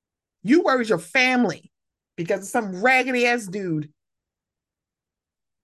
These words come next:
And what's worse, y'all ready to throw the book at her about the place that y'all said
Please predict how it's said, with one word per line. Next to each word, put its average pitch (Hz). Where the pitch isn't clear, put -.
And 196
what's 190
worse, 208
y'all 180
ready 175
to 147
throw 175
the 185
book 170
at 151
her 131
about 180
the 185
place 220
that 170
y'all 208
said 208